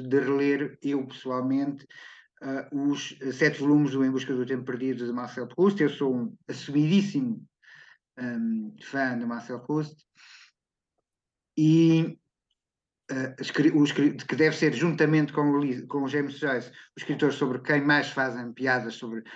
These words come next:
a suposta dificuldade da leitura. Ah, e então eu decidi ler Proust, percebi que existe algum interesse em algum, de, e alguma vontade de algumas pessoas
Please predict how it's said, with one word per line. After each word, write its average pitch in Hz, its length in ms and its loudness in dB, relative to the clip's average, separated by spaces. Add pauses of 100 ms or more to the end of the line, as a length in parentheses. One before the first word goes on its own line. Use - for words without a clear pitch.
a 123 80 -4
suposta 131 440 2
dificuldade 117 640 -2
da 123 80 0
leitura. 151 560 0 (600)
Ah, 143 360 0
e 160 100 4
então 185 460 2
eu 165 260 2
decidi 151 320 -4
ler 135 320 -2
Proust, 220 540 -4
percebi 190 340 -8
que 180 160 -10
existe 165 320 -6
algum 151 240 0
interesse 160 560 -2
em 143 200 -2
algum, 139 680 -6
de, 131 380 -14 (360)
e 139 140 -6
alguma 139 540 2
vontade 156 760 4
de 139 80 -4
algumas 143 380 -2
pessoas 139 600 -4